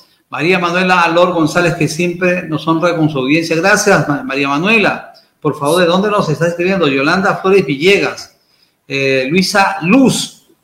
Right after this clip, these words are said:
queremos saber. Judith Alburquerque es de Piura.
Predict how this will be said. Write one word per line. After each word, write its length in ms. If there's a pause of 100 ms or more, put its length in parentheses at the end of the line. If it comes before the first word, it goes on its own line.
(160)
queremos 320
saber. 420
Judith 240
Alburquerque 800 (100)
es 160
de 140
Piura. 720